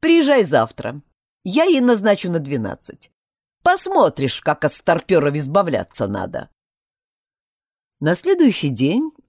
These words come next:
он, невольно подготовившись, то есть одевшись более тщательно, чем обычно,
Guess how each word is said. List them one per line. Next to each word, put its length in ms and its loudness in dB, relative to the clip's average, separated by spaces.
он, 460 0
невольно 360 2
подготовившись, 1000 -2
то 140 -4
есть 280 -4
одевшись 720 -4
более 340 -4
тщательно, 640 -4
чем 220 -8
обычно, 580 -8